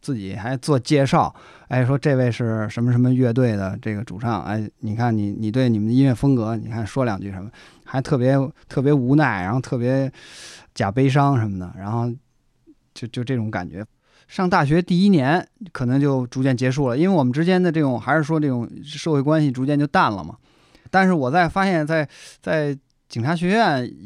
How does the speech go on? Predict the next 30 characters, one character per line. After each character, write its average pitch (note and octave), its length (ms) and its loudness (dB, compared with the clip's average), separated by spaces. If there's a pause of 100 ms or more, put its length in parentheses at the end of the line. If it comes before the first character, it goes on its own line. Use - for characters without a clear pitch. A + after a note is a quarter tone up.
(160)
还 C3 260 -4
有 A3 120 2
一 C3+ 100 2
帮 B2+ 380 -2 (360)
同 B2+ 240 -2
班 C3+ 160 2
同 B2+ 220 0
学 A2 220 -4
也 G#2 180 -6
都 F3+ 160 2
特 E3+ 180 0
喜 A#2+ 200 -4
欢 G#2+ 100 -4
玩 G#2+ 160 -2
摇 A#2 100 0
滚， G2+ 220 -8
然 G2+ 100 -4
后 C#3 80 2
我 B2 80 -2
就 B2 80 -4
跟 C#3+ 140 0
他 D#3+ 160 0
们 D#3+ 80 2
又 A#2+ 100 0
一 A#2 80 -4
起 G#2 200 -10
玩， C#2+ 240 -14
还 B2+ 240 0
是 D#3+ 80 2
玩 G#2+ 400 -2